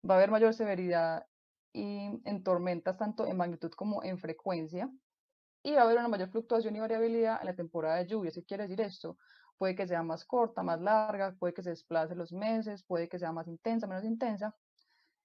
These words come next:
¿Y cómo se puede ver un evento extremo climático en el área metropolitana? Entonces les traigo, pues, el ejemplo de lo que pasó en el río Medellín, eh, la semana pasada,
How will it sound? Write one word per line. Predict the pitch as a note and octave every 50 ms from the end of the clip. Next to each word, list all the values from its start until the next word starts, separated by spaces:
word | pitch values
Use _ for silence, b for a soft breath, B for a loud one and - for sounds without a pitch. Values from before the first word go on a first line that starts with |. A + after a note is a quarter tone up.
| _ _ -
¿Y | A#3+ A#3+ A#3+ A#3+ A#3 - - _ _ _ _ _ _ -
cómo | - C4 A#3+ B3+ C#4
se | C4+ C#4+ A#3+ A3 F#3+ - _ _ -
puede | A#3 A3 G3+ G3+ G#3+
ver | A#3 B3
un | B3+ B3+ B3
evento | B3 A#3+ A#3 A#3 A#3+ A#3 _ - -
extremo | F#3 F#3+ F#3 - G#3 F#3 F#3 G3 A3+
climático | - - F#3+ F#3 E3+ E3+ - G3+ F#3 - A3 G#3 - -
en | F3+
el | E3 D#3+
área | F3+ F#3+
metropolitana? | F#3+ G3 - E3+ D3+ D3 - F#3 F3 - - - _ _ _ _ _ _ _ _ _ _ _ _ _
Entonces | - F#3+ F#3 G3 G#3+ A#3 A#3
les | A#3
traigo, | - G#3 F#3+ F3 F3+ F3 G3 G#3 G#3 G#3+ G#3+ -
pues, | G#3 A3
el | A3 G3+
ejemplo | F#3+ F#3+ F3 E3 E3+ F#3+ G3+
de |
lo | A3
que | G#3 F#3+
pasó | F#3 F3 E3+ E3+
en | E3+ F3
el | F3+ F#3
río | G3 G#3+ G#3+
Medellín, | G#3 F#3 F3+ E3+ D#3 E3+ E3 D#3+ D#3+ E3+ - _ _ _ _
eh, | D4+ - G3 G#3 G#3 G3+ G3+ G3+
la | G3 F#3+
semana | F#3+ F3+ F3+ F3+ F#3 F#3
pasada, | A3 G#3+ A3 G#3 G3+ G3 G3+ G#3+ A3+